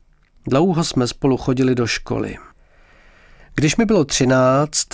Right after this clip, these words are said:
dal mě otec zapsat na Gay-Lussackovo lyceum v Limoges.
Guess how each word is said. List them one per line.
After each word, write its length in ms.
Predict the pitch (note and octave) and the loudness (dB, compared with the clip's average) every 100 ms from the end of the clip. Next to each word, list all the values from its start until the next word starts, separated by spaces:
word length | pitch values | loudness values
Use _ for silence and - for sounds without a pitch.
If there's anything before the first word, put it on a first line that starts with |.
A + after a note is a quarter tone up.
| - - | -12 -4
dal 260 | B2 C3+ | 0 2
mě 180 | D#3+ C#3+ | 2 2
otec 480 | D#3 C#3+ E3+ E3 - | -2 -2 -2 -2 -4
zapsat 760 | A#2+ C3+ C3+ - - D3+ D3 - | 0 0 0 0 2 0 0 -2
na 200 | B2 A#2+ | 0 0
Gay-Lussackovo 1040 | A2+ D3+ D#3+ - E3+ - F3 E3 E3 E3+ | 0 0 0 -2 -4 -2 -2 0 0 -2
lyceum 720 | - A#2+ B2+ - D3 C#3+ C#3+ | -2 -2 0 0 2 2 2
v 60 | B2 | 2
Limoges. 840 | B2 C3+ A2+ G#2 G#2 G2+ G#2+ G#2+ | 2 2 2 0 -4 -4 -6 -6